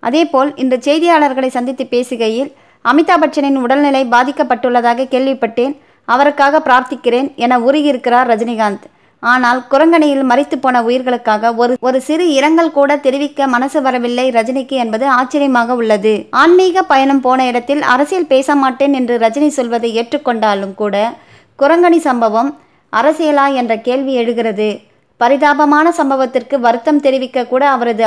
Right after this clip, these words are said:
ஆன்மீக பயணம் அனுமதிக்காதா? பி ஜே பி தலைவர்களை சந்திக்கலாம், அமிதாப் உடல்நிலை பற்றி பேசலாம், தமிழகத்தின் நிகழ்வுகளை பற்றி பேச மாட்டேன் என்பதுதான் ரஜினிகாந்தின் கொள்கை என்றால், மக்களை ரஜினி எதிர்கொள்வது கஷ்டமாகிவிடும்.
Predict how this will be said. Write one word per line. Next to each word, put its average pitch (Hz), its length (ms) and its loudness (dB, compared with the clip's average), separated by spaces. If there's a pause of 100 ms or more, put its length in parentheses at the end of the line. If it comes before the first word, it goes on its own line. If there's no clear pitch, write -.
ஆன்மீக 277 440 0
பயணம் 240 320 0
அனுமதிக்காதா? 220 720 -2 (640)
பி 262 220 0
ஜே 370 180 -2
பி 330 160 -2
தலைவர்களை 247 480 -2
சந்திக்கலாம், 240 520 -2 (160)
அமிதாப் 311 420 0
உடல்நிலை 240 440 0
பற்றி 226 200 -4 (100)
பேசலாம், 220 440 -4 (340)
தமிழகத்தின் 320 540 2
நிகழ்வுகளை 277 540 2
பற்றி 240 280 -6 (160)
பேச 294 320 2
மாட்டேன் 269 400 0
என்பதுதான் 240 460 -2
ரஜினிகாந்தின் 262 680 -2
கொள்கை 254 340 0
என்றால், 226 280 0 (380)
மக்களை 285 420 0 (100)
ரஜினி 285 240 2 (100)
எதிர்கொள்வது 262 580 -2
கஷ்டமாகிவிடும். 233 760 0